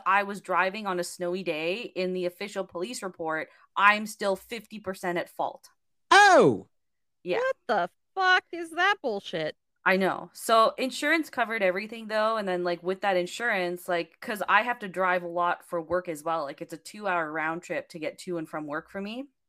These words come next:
Speaker 1: So my parents are just like, "We don't want you to have, like, another sedan. Like, you need something a bit, you know, girthier."
Speaker 2: Hmm.
Speaker 1: So
Speaker 3: Girthy.
Speaker 2: Girthy.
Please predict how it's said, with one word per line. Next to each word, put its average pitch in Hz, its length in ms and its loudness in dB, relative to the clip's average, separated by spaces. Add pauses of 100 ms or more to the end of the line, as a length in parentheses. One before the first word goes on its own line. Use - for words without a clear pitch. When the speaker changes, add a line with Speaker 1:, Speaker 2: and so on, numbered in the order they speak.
(840)
Speaker 1:
So 185 500 4 (400)
my 208 160 2
parents 226 300 -2
are 220 60 -16
just 190 200 -6
like, 185 220 -4
"We 196 80 -8
don't 208 180 -4
want 185 220 -2
you 185 200 -8
to 180 80 -4
have, 165 360 0
like, 160 320 -6
another 160 300 -6
sedan. 156 580 -2
Like, 147 240 -8
you 160 100 -6
need 160 220 -6
something 160 380 -6
a 143 40 -4
bit, 151 280 -4 (260)
you 156 120 -10
know, 131 240 -8
girthier." 131 600 -4 (680)
Speaker 2:
Hmm. 147 100 2
Speaker 1:
So 151 360 4
Speaker 3:
Girthy. 180 440 -2
Speaker 2:
Girthy. 147 1000 4